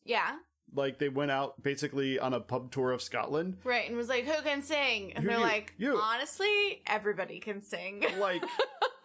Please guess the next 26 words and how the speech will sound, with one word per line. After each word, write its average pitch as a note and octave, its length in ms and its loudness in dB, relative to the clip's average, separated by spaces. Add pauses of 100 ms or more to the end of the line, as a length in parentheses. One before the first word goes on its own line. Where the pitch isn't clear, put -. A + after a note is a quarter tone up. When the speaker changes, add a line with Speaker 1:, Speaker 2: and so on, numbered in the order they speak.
(300)
Speaker 2:
like, F#3+ 200 0
th-, G3+ 180 -2
I F#3+ 80 2
don't A3+ 160 0
know A3 100 2
if G#3 80 0
you F#3+ 60 0
know F3+ 160 2
this, D#3+ 160 -2
but D3 100 2
every D#3 180 2
night D#3 200 2
about C#3 180 2
eight C3+ 100 4
o'clock, C#3 300 0
somebody D3 200 2
gets C3 180 -2
drunk C#3 220 0
enough C3 180 2
to B2+ 80 -4
give C3+ 100 4
it B2 60 -2
a B2+ 60 0
try. C#3 340 2
Speaker 1:
Right. C#4 180 2
Speaker 2:
So, E3 240 2